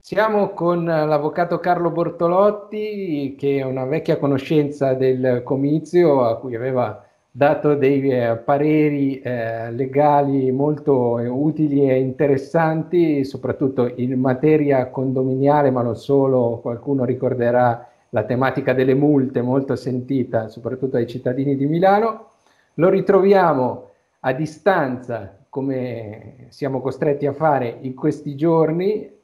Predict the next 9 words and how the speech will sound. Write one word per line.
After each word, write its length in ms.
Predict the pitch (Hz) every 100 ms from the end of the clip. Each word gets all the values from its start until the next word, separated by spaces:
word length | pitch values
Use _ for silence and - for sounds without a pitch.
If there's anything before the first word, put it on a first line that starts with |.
| -
e 160 | 120 117
lo 100 | 113
salutiamo, 680 | - 123 127 143 139 139 139
lo 100 | 123
ritroviamo 460 | 113 123 123 127
molto 300 | 127 127 127
volentieri. 840 | 131 127 127 127 170 151 131 104 104
Buongiorno, 640 | 123 131 156 151 131 104 107
avvocato. 600 | 117 - 151 - - -